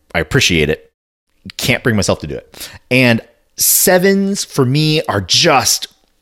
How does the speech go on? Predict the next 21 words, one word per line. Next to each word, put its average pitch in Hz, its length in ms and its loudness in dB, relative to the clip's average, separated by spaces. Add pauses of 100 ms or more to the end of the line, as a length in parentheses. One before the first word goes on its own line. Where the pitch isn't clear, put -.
(320)
emotionally 131 840 4
just 95 480 0
rocket 92 640 0
ships. - 400 -4
Just - 220 -4
like, 127 140 -4 (140)
"Yes!" - 720 -4
And 131 220 2
we 156 60 0
didn't 170 200 0
hit 156 120 0
a 135 40 2
yes. - 600 -4 (560)
Uh, 92 360 2
in 95 80 -4
fact, 117 180 0
we 135 140 4
hit 139 100 4
a 123 60 4
pretty 127 240 0
big, 104 280 2